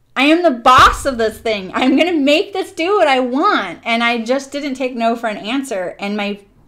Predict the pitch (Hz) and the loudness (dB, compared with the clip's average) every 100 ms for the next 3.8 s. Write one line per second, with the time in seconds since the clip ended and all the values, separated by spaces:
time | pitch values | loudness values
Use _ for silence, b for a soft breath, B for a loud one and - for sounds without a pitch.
0 | _ - - 311 381 247 214 - 214 202 | _ -14 -4 0 0 -2 -6 -10 -10 -8
1 | 302 294 220 196 - b b b b - | -6 0 0 -2 -14 b b b b -12
2 | 202 233 262 262 247 233 208 196 190 185 | -2 2 2 -2 -8 -6 -6 -6 -10 -10
3 | - - 196 196 202 190 - 233 | -12 -14 -14 -10 -10 -10 -12 -16